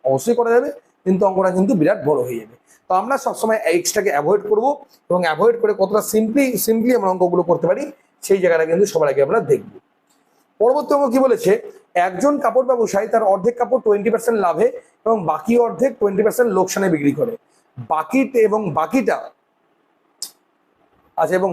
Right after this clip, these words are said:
বাকিটা তার কেনা দামে বিক্রি করে, তিনি কত শতাংশ লাভ বা ক্ষতি করেছেন? একদম সিম্পল অঙ্ক তোমাদের এটা রয়েছে। কি রয়েছে এক নজর আগে দেখে নাও।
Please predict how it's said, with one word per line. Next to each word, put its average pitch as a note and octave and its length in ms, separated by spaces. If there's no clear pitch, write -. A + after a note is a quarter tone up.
বাকিটা A#3+ 380
তার C4+ 100
কেনা G#3+ 300
দামে B3 220
বিক্রি G#3 300
করে, C3 160
তিনি A3+ 160
কত G#3 140
শতাংশ G#3 320
লাভ E3 140
বা A#3 160
ক্ষতি D3+ 280
করেছেন? B2+ 300
একদম A3+ 380
সিম্পল B3 280
অঙ্ক A#3+ 120
তোমাদের A#3+ 260
এটা A3+ 140
রয়েছে। A3+ 260
কি A#3+ 140
রয়েছে B3 260
এক A3+ 120
নজর A#3 220
আগে A#3 160
দেখে G#3 160
নাও। A#3+ 100